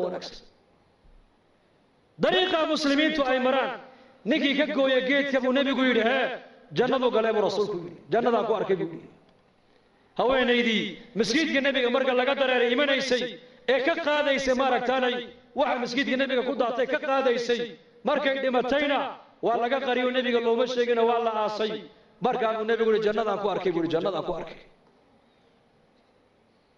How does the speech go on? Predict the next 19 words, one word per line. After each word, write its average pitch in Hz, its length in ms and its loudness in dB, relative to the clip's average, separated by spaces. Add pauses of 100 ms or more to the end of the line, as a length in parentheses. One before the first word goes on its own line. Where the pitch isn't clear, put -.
(340)
Jannadaan 185 400 0
ku - 80 -8
arkay. - 180 -8
Maxaad 226 220 0
iigu 233 140 -2
sheegi 220 280 0
weydeen?" 208 220 4
buu 185 80 -2
Nebigu 185 280 -2
yidhi. - 140 -12 (1800)
Khayrku 175 360 0
yaryaraysi 165 480 0 (120)
ma 214 80 0
leh. - 160 -6 (2250)
Marka, 151 240 0 (1080)
waana 151 180 -2 (140)
inagu 160 260 0
dheereeyey. 160 440 4 (1600)
Insha 151 340 0